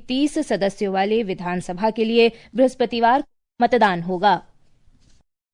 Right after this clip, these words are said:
त्रिपुरा में धर्मनगर विधानसभा क्षेत्र में बृहस्पतिवार को होने वाले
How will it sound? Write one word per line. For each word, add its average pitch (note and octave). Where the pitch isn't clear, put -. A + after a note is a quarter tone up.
त्रिपुरा D#4+
में F#4
धर्मनगर D4+
विधानसभा A#3
क्षेत्र G#3+
में A3+
बृहस्पतिवार G3
को A3
होने F#3+
वाले F#3+